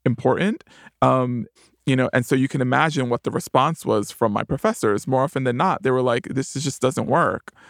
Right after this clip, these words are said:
You know, they wanted me to, like, scratch the film. They wanted me to bury the film. They wanted me to paint the film, you know, and, and that's just not what I was doing. It's really tough to be graded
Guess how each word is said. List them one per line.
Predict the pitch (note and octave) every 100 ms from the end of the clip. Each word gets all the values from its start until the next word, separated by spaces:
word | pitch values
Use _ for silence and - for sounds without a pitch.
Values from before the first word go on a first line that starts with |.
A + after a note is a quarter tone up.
| - -
You | D3
know, | B2 A2 - _ C3+
they | E3+
wanted | G3 F#3+ F3
me | E3
to, | - D#3+
like, | C#3 - -
scratch | - - C4 A#3+ -
the | E3
film. | - B2+ A#2 G#2+ C#3
They | D3
wanted | D#3 E3 E3
me | D#3+
to | D3+ D#3+
bury | D3+ G#3+ F3
the | C3+
film. | - C3+ A2 G#2 F3 -
They | C3
wanted | C#3 C#3+ A#2+
me | B2+ -
to | B2+ A#2 -
paint | - A3+ G#3+ -
the | F#3+
film, | - - A2 G#2 G#2+ C#3+ - -
you | B2
know, | B2+ B2+
and, | A#2+ D3
and | C#3
that's | C#3+ -
just | C#3
not | C#3+ A#2+
what | C3
I | B2
was | A2+
doing. | - C#3+ A#2+ G#2 - E3+ _ _ _ _ _ _ _
It's | E3 D3
really | D3 B3 A#3+
tough | - F#3 C3+ -
to | D3
be | C#3+
graded | - C3 C3 C3 A#2+ A#2+